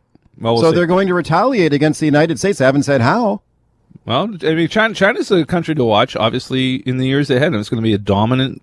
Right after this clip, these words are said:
Speaker 1: uh, uh, force to be reckoned with on all sorts of fronts. The Olympics is probably the least priority right now compared to, you know, potential trade wars and such.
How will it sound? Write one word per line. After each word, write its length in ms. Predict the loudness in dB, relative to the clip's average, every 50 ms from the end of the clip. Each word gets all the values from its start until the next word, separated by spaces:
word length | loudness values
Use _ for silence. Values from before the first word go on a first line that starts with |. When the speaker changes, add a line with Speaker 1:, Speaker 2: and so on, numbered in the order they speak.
| _ -4
Speaker 1:
uh, 320 | -2 0 2 2 0 -2 -4 -8 -16 _ _ _ _ _ _ _ _ _ _ _
uh, 260 | -6 -6 -6 -6 -8 -12 -10
force 300 | -4 0 0 0 0 0
to 100 | -2 -4
be 80 | -2 0
reckoned 400 | 0 0 0 -2 -2 -4 -4 -4
with 180 | -6 -6 -6
on 200 | -6 -6 -4 -6 -4
all 240 | -2 0 0 0 0
sorts 320 | 0 0 -2 -2 -2 -4
of 60 | -8
fronts. 260 | -6 -6 -6 -6 -6
The 80 | -4 -2
Olympics 400 | 0 0 0 0 0 -2 -2 -4
is 160 | -6 -8 -8
probably 640 | -12 -18 -10 -4 -2 -2 -2 -2 -2 -2 -2 -2 -4 -6 -10 -20 -20 -20 -20 -20 -20 -12 -4
the 120 | 0 0
least 340 | 2 2 2 2 0 -2 -4
priority 460 | -4 0 0 2 2 2 2 2 0
right 220 | 0 -2 -2 -4 -4
now 260 | -6 -8 -8 -10 -12 -14
compared 360 | -12 -10 -4 -2 -2 -2 0
to, 360 | 0 0 0 0 -2 -4 -6 -6
you 120 | -4 -4
know, 80 | -4 -4
potential 400 | -4 -6 -4 -4 -4 -4 -4 -6
trade 240 | -4 -2 0 0 0
wars 240 | 0 -2 -4 -6 -8
and 120 | -12 -12
such. 260 | -12 -14 -14 -14 -18